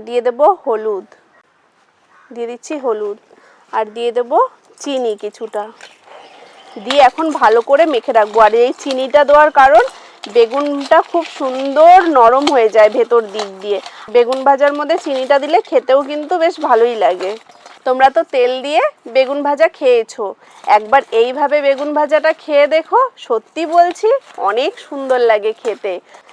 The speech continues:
এবার বেগুনটা ভালো করে মাখানো হয়ে গেছে, এখন আমি ঢেকে রেখে দিচ্ছি, ততক্ষণে উনুনটা এখন ধরায় নেব। আর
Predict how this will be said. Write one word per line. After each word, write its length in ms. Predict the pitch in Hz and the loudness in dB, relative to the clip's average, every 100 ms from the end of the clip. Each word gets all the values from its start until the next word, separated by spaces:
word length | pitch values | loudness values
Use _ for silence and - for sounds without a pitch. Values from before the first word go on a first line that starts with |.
| _ 220 | _ -2
এবার 140 | 240 240 | -2 0
বেগুনটা 400 | 240 233 262 277 320 | 0 0 -2 0 2
ভালো 160 | 262 254 | 2 4
করে 120 | 294 320 247 | 2 4 2
মাখানো 320 | 247 294 302 311 | 0 -6 -4 -2
হয়ে 180 | 320 339 | 0 2
গেছে, 240 | 359 - 539 - - _ - | 0 0 -6 -6 -20 _ -4
এখন 180 | 233 269 269 | -4 -6 -2
আমি 160 | 339 679 - - _ 220 | -2 -2 -8 -20 _ -8
ঢেকে 260 | 269 233 349 427 | -4 -2 0 0
রেখে 220 | - 285 226 | 0 -4 -8
দিচ্ছি, 380 | 208 - - 208 - _ _ | -12 -16 -14 -14 -14 _ _
ততক্ষণে 560 | 214 196 240 - 294 349 381 | -4 -4 -8 -8 -4 -2 -2
উনুনটা 420 | 262 269 269 320 349 | -2 -4 -2 0 2
এখন 180 | - 453 622 _ _ _ - | 2 0 0 _ _ _ -4
ধরায় 300 | 247 226 226 | 0 2 0
নেব। 140 | 202 185 208 _ _ _ _ - - - - - _ _ _ _ 320 320 285 - - _ _ _ _ _ _ _ _ _ _ _ - 359 359 320 - - _ _ _ _ _ _ - _ _ _ _ - | -6 -8 -12 _ _ _ _ -16 -16 -20 -20 -20 _ _ _ _ -20 -20 -20 -20 -20 _ _ _ _ _ _ _ _ _ _ _ -20 -20 -18 -18 -20 -20 _ _ _ _ _ _ -20 _ _ _ _ -4
আর 80 | 254 | -2